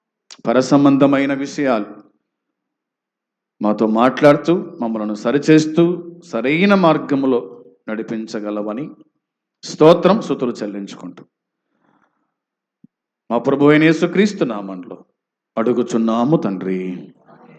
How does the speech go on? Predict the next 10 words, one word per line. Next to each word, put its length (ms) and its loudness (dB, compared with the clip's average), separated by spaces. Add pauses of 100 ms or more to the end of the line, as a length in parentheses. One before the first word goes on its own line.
(260)
ఆమేన్. 480 -10 (4000)
పౌలు 320 8
ఎఫెసీయులకు 720 0
రాసిన 760 -2 (320)
పత్రిక 460 2
ధ్యానాలు 1040 0 (180)
మనము 520 0
వింటూ 280 -4
వస్తూ 360 -8
ఉన్నాం. 400 -12